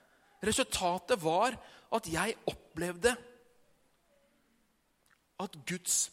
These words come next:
pulserende liv var redusert til bare noen få drypp i forhold til det jeg egentlig kunne ha opplevd. Når vi velger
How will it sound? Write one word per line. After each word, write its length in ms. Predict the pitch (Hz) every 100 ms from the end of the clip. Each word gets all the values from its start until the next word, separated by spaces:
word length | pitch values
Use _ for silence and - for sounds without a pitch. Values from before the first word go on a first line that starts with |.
| _ -
pulserende 840 | 214 208 - 160 139 131 143 180
liv 280 | 147 147 170 - _ -
var 160 | 139 143
redusert 760 | 151 170 - - 139 151 - - _ _ -
til 200 | 143 156
bare 340 | 147 117 143 - - _ _ _ _
noen 160 | 147 160
få 600 | - - - 135 151 165 - _ _ _ _ 120 -
drypp 480 | 147 165 _ - - _ _ _ _ _ _ _ _ _ 147
i 80 | 156
forhold 480 | - 175 123 117
til 120 | 185 131
det 180 | 131
jeg 220 | 143 - - 123 113
egentlig 480 | 107 143 147 233 220 - _ _
kunne 320 | - 190 113 117
ha 120 | 143
opplevd. 400 | 123 135 139 135 - _ _ _ _ _ _ _ _ _ _ _ _ _ _ _ _ _ _ _ _ _ _ _ _ _ _ _ _ _ _ _ - - _ _ _ _ _ _
Når 160 | 165 185
vi 100 | 214
velger 680 | 190 240 175 120 117 170 208